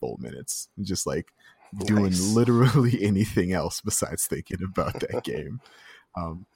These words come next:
Speaker 2: Yeah.
Speaker 1: I am also a gamer. I like to, uh, to get in,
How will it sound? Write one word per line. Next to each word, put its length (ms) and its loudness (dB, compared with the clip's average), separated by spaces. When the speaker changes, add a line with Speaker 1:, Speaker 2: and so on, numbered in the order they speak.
Speaker 2:
Yeah. 200 -16
Speaker 1:
I 100 2
am 120 0
also 280 2
a 60 2
gamer. 520 0
I 60 -4
like 280 0
to, 360 0
uh, 440 -2
to 140 -2
get 220 0
in, 480 -2